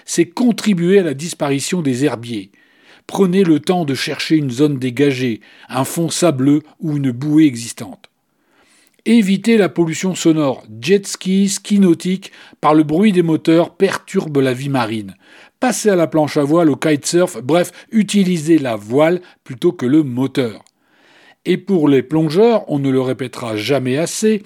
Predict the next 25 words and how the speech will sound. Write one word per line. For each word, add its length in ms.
adoptez 560
la 160
charte 400
internationale 880
du 100
plongeur 500
responsable 720
publiée 480
par 180
Longitude 480
cent 140
quatre-vingt-un. 680
Des 100
gestes 380
simples, 440
et 80
pour 180
vous 160
guider, 480
choisissez 720
un 140
centre 440
de 120
plongée 640
présent 600